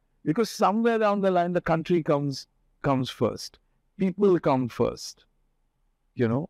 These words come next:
and, and that, that shows in, in anything and everything that they do.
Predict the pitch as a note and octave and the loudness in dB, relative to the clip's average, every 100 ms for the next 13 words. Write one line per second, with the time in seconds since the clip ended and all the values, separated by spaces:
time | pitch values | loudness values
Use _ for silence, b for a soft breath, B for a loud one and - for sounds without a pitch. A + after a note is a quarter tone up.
0 | _ - C3+ C#3 C#3 C3 C#3+ C3+ A#2+ C#3 | _ -2 0 0 -2 -2 0 -2 0 0
1 | C#3+ C#3 D3 - - D#3 D#3 D#3 D3 C#3+ | 2 0 -2 -2 0 2 2 0 -2 -4
2 | D#3+ C3 C3+ C#3+ C3 C3 D#3 D#3 D#3+ D3 | -4 -6 -2 -2 0 -2 0 0 -2 0
3 | B2 C3 B2 B2+ A#2 G#2+ G2+ G2+ F#2+ F#2 | 0 2 2 2 2 0 0 -2 -2 -6